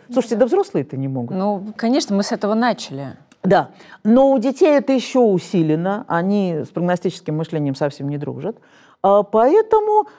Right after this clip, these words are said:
Speaker 2: эм, они ловят только, ну, понимаете, вот
Speaker 1: Вибрации взрослых.
Speaker 2: вибрации и ц-, общества в целом, не обязательно вот конкретно взрослых, а общество в целом. И знаете, вот эти границы, эм,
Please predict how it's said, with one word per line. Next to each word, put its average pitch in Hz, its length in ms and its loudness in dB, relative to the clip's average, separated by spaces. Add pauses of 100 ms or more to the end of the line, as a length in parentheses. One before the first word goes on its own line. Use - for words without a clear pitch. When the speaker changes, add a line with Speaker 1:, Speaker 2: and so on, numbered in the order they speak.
(180)
Speaker 2:
эм, 226 380 2
они 269 340 2
ловят 285 720 2
только, 254 360 2
ну, 226 140 -4
понимаете, 247 500 0
вот 214 240 -4 (180)
Speaker 1:
Вибрации 196 680 0
взрослых. 170 480 -2
Speaker 2:
вибрации 233 1080 2
и 214 240 -4 (320)
ц-, - 180 -4
общества 202 540 2
в 262 60 -10
целом, 156 340 2
не 156 60 -2
обязательно 170 340 0
вот 147 120 -2
конкретно 156 460 -2
взрослых, 143 460 -4
а 175 100 0
общество 175 580 -2
в - 80 -14
целом. 381 380 2 (240)
И 208 80 -2
знаете, 294 300 2
вот 233 120 -2
эти - 120 -6
границы, 226 580 0
эм, 202 420 2